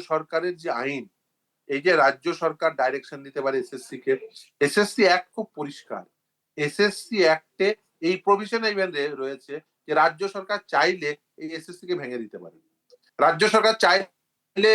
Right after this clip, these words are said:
এসএসসি কে যে কোনো প্রকার ডাইরেকশন দিতে পারে। আমাদের দেশে দেখুন, right to recall নেই। একবার সরকারে চলে গেলে না, তাকে ফেরত নেওয়া যায় না, প্রথম। দ্বিতীয় হচ্ছে, রাজ্য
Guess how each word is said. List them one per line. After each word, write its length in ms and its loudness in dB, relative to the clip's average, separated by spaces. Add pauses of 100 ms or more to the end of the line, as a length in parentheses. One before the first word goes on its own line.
এসএসসি 300 0
কে 80 4
যে 120 4
কোনো 200 2
প্রকার 200 0
ডাইরেকশন 400 -4
দিতে 200 -20
পারে। 180 -20 (540)
আমাদের 320 4
দেশে 240 0
দেখুন, 280 -4 (120)
right 300 2 (120)
to 80 -2 (100)
recall 380 2
নেই। 180 -14
একবার 340 -10
সরকারে 300 -6
চলে 260 -14
গেলে 140 -8
না, 120 -2 (320)
তাকে 200 0 (760)
ফেরত 320 0
নেওয়া 220 -2
যায় 280 -12
না, 60 -20 (280)
প্রথম। 920 -6 (1160)
দ্বিতীয় 440 -2
হচ্ছে, 340 -2 (520)
রাজ্য 400 2